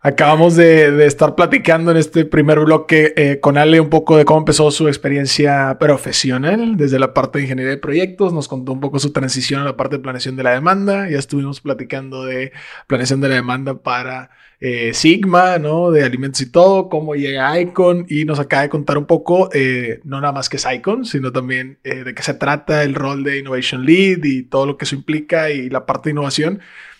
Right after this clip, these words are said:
Y quiero rescatar algo que comentabas, eh, bien interesante, Ale, para igual profundizar por ahí, que decías, "Oye, le estamos dando estructura a la parte de innovación",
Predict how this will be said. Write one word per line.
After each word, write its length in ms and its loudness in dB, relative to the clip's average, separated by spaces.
Y 140 -2
quiero 180 6
rescatar 360 2
algo 180 4
que 60 -6
comentabas, 580 0
eh, 420 -2
bien 200 -4
interesante, 880 -2
Ale, 200 -2
para 380 -2
igual 240 -4
profundizar 440 -2
por 120 0
ahí, 160 0
que 80 -4
decías, 220 2
"Oye, 140 2
le 40 2
estamos 320 -2
dando 220 2
estructura 560 4
a 20 2
la 140 -4
parte 160 -8
de 80 -8
innovación", 440 -8